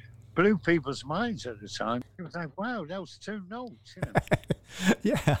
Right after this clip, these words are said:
Speaker 1: But, but there's other interesting things about the Buzzcocks riffs. I, I bought a guitar for five pounds from a, before I was in a band when I was sixteen, and every time I tuned it up and I played a chord,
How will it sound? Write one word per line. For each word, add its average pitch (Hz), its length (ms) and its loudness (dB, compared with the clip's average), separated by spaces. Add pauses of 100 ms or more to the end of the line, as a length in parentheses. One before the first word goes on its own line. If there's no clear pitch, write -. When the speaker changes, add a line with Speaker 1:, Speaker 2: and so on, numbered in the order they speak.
(420)
Speaker 1:
But, 240 100 6 (400)
but 233 120 4
there's 202 140 8
other 294 240 6
interesting 165 540 2
things 139 240 0
about 131 220 2
the 120 80 -4
Buzzcocks 120 680 -2
riffs. 107 260 0
I, 214 200 6 (120)
I 220 80 4
bought 208 280 2
a 160 40 -4
guitar 160 480 0
for - 140 -10 (140)
five 156 240 0 (100)
pounds 127 540 0
from 123 160 0
a, 117 80 0 (420)
before 170 320 8
I 147 80 6
was 143 200 0
in 147 160 4
a 131 40 2
band 139 380 2
when 180 100 0
I 156 60 -2
was 143 140 -4
sixteen, 139 800 0 (120)
and 160 300 6 (100)
every 226 220 8
time 190 340 8
I 160 60 8
tuned 151 360 2
it 160 40 2
up 175 200 -2
and 123 140 -4
I - 20 2
played 131 360 0
a 117 40 -4
chord, 117 460 -4